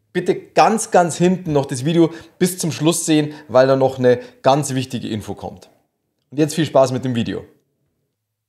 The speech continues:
Hallo und herzlich willkommen zum heutigen Video.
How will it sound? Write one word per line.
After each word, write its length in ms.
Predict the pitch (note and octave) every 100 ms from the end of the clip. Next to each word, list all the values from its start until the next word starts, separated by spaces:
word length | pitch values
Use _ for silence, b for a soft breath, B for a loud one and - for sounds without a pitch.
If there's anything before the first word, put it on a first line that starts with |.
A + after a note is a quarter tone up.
| _ _
Hallo 200 | E3 G#3+
und 60 |
herzlich 280 | G#3 G#3 F#3+
willkommen 340 | F#3 F#3+ F3+ F3+
zum 280 | E3 C#3+ B2
heutigen 540 | D#3+ D#3+ D3+ C#3+ B2
Video. 340 | E3+ E3+ E3